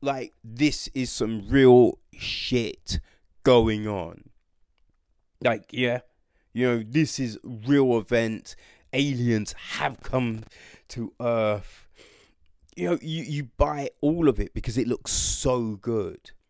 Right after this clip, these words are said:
Like, the score playing, everything is building, everything is working in unison to immerse us in this story.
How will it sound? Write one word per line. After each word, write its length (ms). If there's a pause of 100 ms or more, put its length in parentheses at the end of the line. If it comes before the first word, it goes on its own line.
(140)
Like, 260
the 100
score 720
playing, 920 (460)
everything 760 (100)
is 160 (160)
building, 540 (100)
everything 720
is 160
working 720 (240)
in 220
unison 1300 (1080)
to 400
immerse 1000
us 300 (100)
in 360
this 260
story. 1200